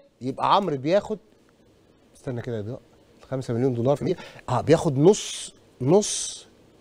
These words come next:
نص ايه؟ نص يا، ده، ده مبلغ كبير جدا. <laughs> يا نهار اسود.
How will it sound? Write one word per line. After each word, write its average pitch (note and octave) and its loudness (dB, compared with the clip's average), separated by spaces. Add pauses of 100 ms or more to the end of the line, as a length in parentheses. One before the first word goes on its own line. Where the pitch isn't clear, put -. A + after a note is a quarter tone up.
(140)
نص D#3 -6
ايه؟ G#2 -4 (680)
نص - -4
يا، G#2 2 (720)
ده، C3 4
ده B2 4
مبلغ F3+ 4
كبير E3+ 4
جدا. D3 2 (800)
<laughs> - -6 (340)
يا - -6
نهار A2+ -4 (120)
اسود. D#3+ 0